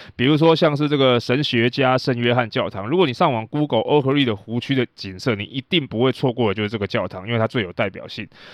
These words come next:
那当然还有其他的教堂，比如说那个圣克莱门特教堂。那这个教堂呢，是因为当时在这里呢，有一个圣克莱门特这个，呃，神父，他就是发明西里尔字母，就斯拉夫人他们用那个字母的前身，格拉哥利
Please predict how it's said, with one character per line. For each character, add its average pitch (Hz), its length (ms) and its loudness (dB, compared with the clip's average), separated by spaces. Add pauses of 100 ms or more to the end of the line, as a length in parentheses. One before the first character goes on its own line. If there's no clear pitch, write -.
(160)
那 196 80 0
当 196 140 2
然 160 180 2 (220)
还 160 100 2
有 160 80 4
其 131 160 -4
他 147 140 4
的 135 80 4
教 147 160 2
堂， 113 180 -4
比 107 80 -6
如 120 160 0
说 135 180 2
那 135 80 -4
个 117 240 0
圣 127 280 0
克 - 120 0
莱 113 120 2
门 107 180 -10
特 113 260 0 (720)
教 123 220 0
堂。 92 240 -6
那 147 100 2
这 175 140 -4
个 160 80 4
教 151 200 2
堂 110 140 0
呢， 110 100 -4
是 135 140 -4
因 131 120 -2
为 127 120 0
当 131 240 -2
时 95 240 -12
在 123 160 -2
这 127 160 -2
里 101 140 -2
呢， 95 120 -6
有 92 120 -2
一 104 40 0
个 110 140 -2
圣 143 240 -2
克 127 140 -2
莱 110 80 0
门 104 180 -10
特 117 160 0
这 113 80 -4
个， 107 180 -2 (340)
呃， 98 420 0 (160)
神 117 260 -4
父， 127 240 -6 (160)
他 151 140 -2
就 160 100 0
是 156 100 0
发 147 300 2
明 117 220 -6
西 147 260 -4
里 131 180 0
尔 104 80 0
字 117 220 -6
母， 98 100 -8
就 110 120 -2
斯 127 160 -6
拉 123 120 2
夫 120 220 -4
人 98 180 -2
他 110 120 -6
们 104 100 -10
用 104 160 -2
那 107 60 -4
个 104 100 -6
字 120 220 -8
母 92 120 -12
的 95 120 -8
前 104 340 -6
身， 110 340 -4
格 107 120 -6
拉 107 120 2
哥 120 160 0
利 117 220 -2